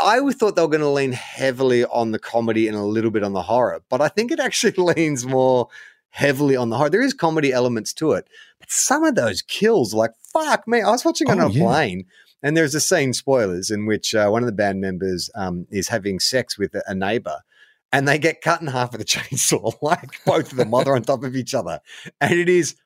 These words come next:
Speaker 1: full on, like, not the kind of thing you wanna watch on a plane. I mean, I know it's not a bad movie <laughs> recommendation, but it was a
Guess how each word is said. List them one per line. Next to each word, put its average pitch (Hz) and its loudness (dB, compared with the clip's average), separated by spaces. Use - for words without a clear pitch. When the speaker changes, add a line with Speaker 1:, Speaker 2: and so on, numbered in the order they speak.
Speaker 1:
full 165 0
on, 92 0
like, 120 0
not 139 2
the 165 0
kind 135 0
of 110 -4
thing 123 0
you 117 0
wanna 117 0
watch 110 0
on 104 -4
a 101 -6
plane. 101 -2
I 104 -6
mean, 131 -2
I 143 2
know 156 0
it's 156 -6
not 143 -4
a 120 -2
bad 123 0
movie 117 -4
<laughs> - -4
recommendation, 170 -4
but 117 2
it 123 0
was 120 -2
a 113 2